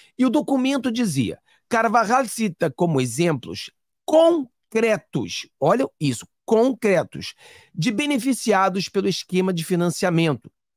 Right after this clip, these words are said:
O ex-presidente Luiz Inácio Lula Perdido da Silva,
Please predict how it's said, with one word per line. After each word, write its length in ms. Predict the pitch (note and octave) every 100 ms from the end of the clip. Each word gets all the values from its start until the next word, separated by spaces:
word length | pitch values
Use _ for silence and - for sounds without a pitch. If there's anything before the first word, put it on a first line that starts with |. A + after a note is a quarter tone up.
| _ -
O 120 | C3+
ex-presidente 920 | D3 - - D3 B2 A#2+ C3+ C#3 B2+
Luiz 280 | B2 C3 A#2+
Inácio 480 | A#2+ B2+ B2+ - A#2
Lula 240 | C3+ C3
Perdido 440 | A2+ A#2+ A2 A2+ A2
da 140 | G2+
Silva, 480 | - G#3+ G#3 F#3+